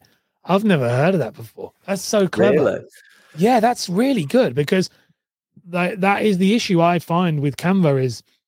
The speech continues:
Speaker 1: the, the amount of people who use the templated and they're using the same ones over and over
Speaker 2: Mm-hmm.
Speaker 1: again. But to go into a completely different industry or sector and then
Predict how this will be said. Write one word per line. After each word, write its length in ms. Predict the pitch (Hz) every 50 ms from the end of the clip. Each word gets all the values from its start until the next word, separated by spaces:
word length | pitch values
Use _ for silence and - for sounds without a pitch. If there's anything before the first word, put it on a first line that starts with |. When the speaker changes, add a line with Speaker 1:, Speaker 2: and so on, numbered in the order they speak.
| _ _ _ _
Speaker 1:
the, 120 | 156 147 139
the 120 | 143 147
amount 200 | 151 170 175 165
of 60 | 151
people 220 | 135 170 151 151 143
who 60 | 135
use 360 | 139 139 143 156 156 147 123
the 60 | -
templated 580 | 135 - 180 175 170 147 151 147 143 - - 139
and 100 | 139 143
they're 80 | 143 143
using 440 | 139 147 165 165 151 139 151 147
the 160 | 135 123 147 135
same 580 | - - - - 170 170 170 160 156 147 139
ones 460 | 139 151 170 175 160 143 135 131 127
over 200 | 143 139 143 135
and 100 | 135 135
over 120 | 131 127 127
Speaker 2:
Mm-hmm. 60 | 120
Speaker 1:
again. 400 | 107 160 175 170 143 104 104 110 - _ _ _ _ _ _ _ _
But 120 | 165 147
to 80 | 175 170
go 180 | 156 208 220
into 200 | 226 214 - 180
a 40 | 170
completely 400 | 156 - 175 170 156 180 202 175
different 280 | 151 170 151 156 151 -
industry 440 | 151 185 190 180 151 - - 156 139
or 80 | 135 127
sector 440 | - - 175 147 - - 160 139
and 140 | 135 139 139
then 200 | 143 139 139 135